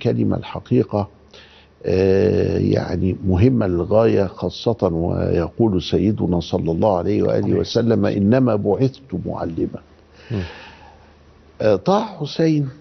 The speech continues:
Speaker 1: في مشروعه التجديدي، آه،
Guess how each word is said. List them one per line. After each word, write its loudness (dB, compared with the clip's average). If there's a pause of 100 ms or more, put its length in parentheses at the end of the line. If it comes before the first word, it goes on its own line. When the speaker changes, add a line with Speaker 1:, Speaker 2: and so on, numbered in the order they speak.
(260)
Speaker 1:
في -2
مشروعه 0
التجديدي، 0 (640)
آه، 2